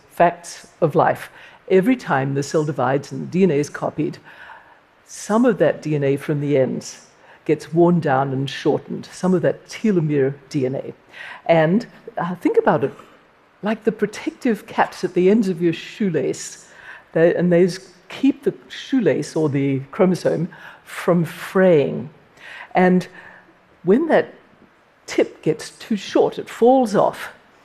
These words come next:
and that worn down telomere sends a signal to the cells.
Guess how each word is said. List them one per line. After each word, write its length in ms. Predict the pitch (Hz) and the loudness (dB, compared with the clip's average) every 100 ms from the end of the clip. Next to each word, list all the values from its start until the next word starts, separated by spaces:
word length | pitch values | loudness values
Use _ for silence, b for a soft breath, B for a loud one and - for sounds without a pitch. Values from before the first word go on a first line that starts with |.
| b b b b | b b b b
and 200 | 170 165 | -2 0
that 200 | 170 233 185 | 0 -2 -2
worn 520 | 175 175 226 330 294 | 0 4 4 4 2
down 380 | 208 214 214 202 | 2 2 0 -2
telomere 560 | - 214 180 143 156 | -2 0 0 -2 -4
sends 320 | - 202 190 | -4 -2 -2
a 40 | 170 | -2
signal 400 | - 226 151 131 | -2 -2 0 -4
to 100 | - | -6
the 100 | 151 | -10
cells. 600 | - 143 - - - | -2 0 0 -4 -10